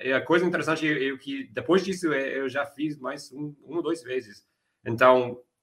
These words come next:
ah, mas, mas é, eu imaginava que isso era o, o fim do, da minha carreira. Eu comecei a estudar para voltar para a universidade, estudar alguma coisa. É, eu comecei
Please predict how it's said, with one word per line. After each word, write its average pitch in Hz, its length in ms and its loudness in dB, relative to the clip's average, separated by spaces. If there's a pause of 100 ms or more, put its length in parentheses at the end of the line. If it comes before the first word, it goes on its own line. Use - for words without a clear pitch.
(220)
ah, 120 280 4
mas, 120 400 -2
mas 120 180 0
é, 135 200 2
eu 156 200 8
imaginava 143 420 6
que 131 200 -6
isso 131 200 0
era 131 420 2
o, 117 220 -10
o 113 40 -14
fim 135 340 -4
do, 120 200 -8
da 113 120 -8
minha 123 180 -6
carreira. 123 440 0 (460)
Eu 117 180 0
comecei 123 920 2 (200)
a 123 60 -2
estudar 120 440 4
para 120 120 0
voltar 113 260 -2
para 117 120 -2
a 113 40 0
universidade, 113 720 4
estudar 113 300 -2
alguma 110 220 0
coisa. 123 600 0 (520)
É, 117 380 4
eu 113 100 0
comecei 120 840 2